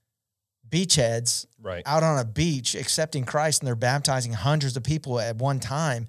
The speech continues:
Speaker 2: Mm-hmm.
Speaker 1: Yes, the culture of the world was looking at them going, "Oh, those Jesus people."
Speaker 2: Right.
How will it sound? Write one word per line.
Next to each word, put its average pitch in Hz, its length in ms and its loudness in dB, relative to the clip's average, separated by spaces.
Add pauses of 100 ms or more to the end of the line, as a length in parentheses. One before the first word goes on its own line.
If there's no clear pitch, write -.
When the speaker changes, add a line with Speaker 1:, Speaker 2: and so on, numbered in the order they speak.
(120)
Speaker 2:
Mm-hmm. 110 280 -2 (440)
Speaker 1:
Yes, 170 400 2 (160)
the 135 100 -6
culture 160 380 0
of 139 60 2
the 131 80 -2
world 143 240 0
was 123 160 -2
looking 139 440 -4
at 120 120 -10
them 120 180 -4
going, 120 340 -2 (120)
"Oh, 127 360 0 (440)
those 127 160 -2
Jesus 131 480 0
people." 110 500 -6 (220)
Speaker 2:
Right. 101 240 -2